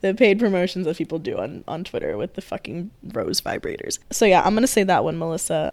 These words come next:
Okay. Let's see, a few other questions that I just, we're already at thirty-seven minutes. This is already my longest podcast. Of course it is,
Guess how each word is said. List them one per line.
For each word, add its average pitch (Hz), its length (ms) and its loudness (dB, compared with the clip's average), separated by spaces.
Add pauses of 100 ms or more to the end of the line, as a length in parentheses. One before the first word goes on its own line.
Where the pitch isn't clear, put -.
Okay. - 360 6 (220)
Let's 202 160 -2
see, 160 100 -2
a - 40 -4
few 294 140 2
other 110 140 0
questions - 520 -10
that - 100 -6
I 143 120 -2
just, - 320 -8 (120)
we're 190 80 2
already 208 200 8
at 196 140 4
thirty-seven 185 520 0
minutes. 156 220 -6
This 202 140 -4
is 202 100 -2
already 175 260 0
my 170 140 -2
longest 156 360 -4
podcast. - 560 -6
Of - 80 -6
course - 300 -10
it - 80 -12
is, - 380 -14